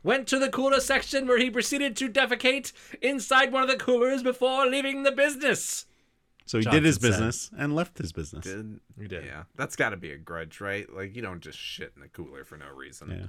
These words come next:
Speaker 1: Maybe you.
Speaker 3: Yeah. All right.
Speaker 2: I wanna know what kind, like, how big is this store?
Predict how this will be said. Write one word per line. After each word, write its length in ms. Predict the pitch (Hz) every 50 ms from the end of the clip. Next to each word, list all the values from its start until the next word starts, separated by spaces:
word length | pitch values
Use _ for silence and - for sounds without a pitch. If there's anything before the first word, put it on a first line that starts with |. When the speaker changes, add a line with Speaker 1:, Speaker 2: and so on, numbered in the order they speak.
| - -
Speaker 1:
Maybe 280 | 107 110 104 85 80
you. 320 | 85 98 113 101 87 87 - _ _ _ _ _ _ _ _ _ _ _ _ _ _ _ - - - - - -
Speaker 3:
Yeah. 600 | 139 135 131 127 131 127 113 104 104 98 98 98 107 - - - _ _ _ _ _ _ _ _ _ _ - - _ _ _ _ _ _ _
All 140 | 95 104 101
right. 240 | 85 85 90 - - _ _ _ _ _ - - - - 427 440 587 -
Speaker 2:
I 160 | - - -
wanna 160 | 285 330 339
know 80 | 330 285 240
what 120 | 208 180
kind, 240 | 214 202 185 - -
like, 240 | 180 180 175 156 180
how 200 | 175 214 220 214
big 200 | 185 202 202 185
is 140 | 185 -
this 180 | - 170 - -
store? 600 | 294 339 - 180 180 180 135 98 87 85 85 -